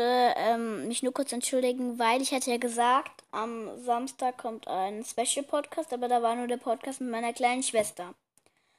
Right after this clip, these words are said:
Und das Problem war, wir hatten zwar einen Podcast, aber irgendwie ging das nicht mit dem Hochladen, der hat sich auch wieder gelöscht. Also, und der war eh nur mega kurz.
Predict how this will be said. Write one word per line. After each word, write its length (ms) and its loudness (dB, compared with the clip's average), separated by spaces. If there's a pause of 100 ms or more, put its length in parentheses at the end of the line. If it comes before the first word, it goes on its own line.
(600)
Und 380 4
das 180 6
Problem 560 0
war, 220 2
wir 120 -2
hatten 580 -4
zwar 440 2
einen 540 2 (420)
Podcast, 840 -2
aber 580 0 (160)
irgendwie 800 -4
ging 280 0
das 200 0
nicht 120 -10
mit 120 -8
dem 80 -8
Hochladen, 420 -2
der 120 -4
hat 100 -10
sich 120 -12
auch 80 -14
wieder 240 -2 (260)
gelöscht. 880 -2
Also, 360 0 (460)
und 160 0
der 120 10
war 200 6
eh 120 0
nur 180 4
mega 420 0
kurz. 680 -2